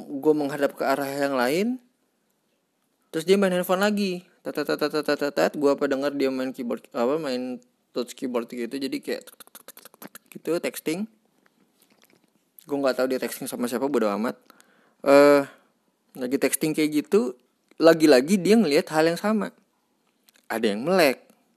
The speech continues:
Kali ini bukan dari samping, tapi dari depan.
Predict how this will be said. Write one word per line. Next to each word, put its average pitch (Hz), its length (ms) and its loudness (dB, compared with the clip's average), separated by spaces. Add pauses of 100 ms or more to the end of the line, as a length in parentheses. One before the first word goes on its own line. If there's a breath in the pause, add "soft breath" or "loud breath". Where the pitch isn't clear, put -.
(1400)
Kali 110 320 -4
ini 147 80 -2
bukan 151 240 0
dari 107 160 -4
samping, 127 560 -6 (1500)
tapi 113 160 -6
dari 110 160 2
depan. 98 400 -10